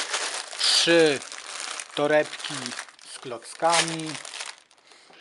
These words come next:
a także dwa szkieleciki naszego robota.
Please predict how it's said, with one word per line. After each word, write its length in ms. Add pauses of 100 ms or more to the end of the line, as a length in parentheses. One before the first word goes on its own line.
(280)
a 140
także 800 (1200)
dwa 580 (420)
szkieleciki 920
naszego 680 (260)
robota. 640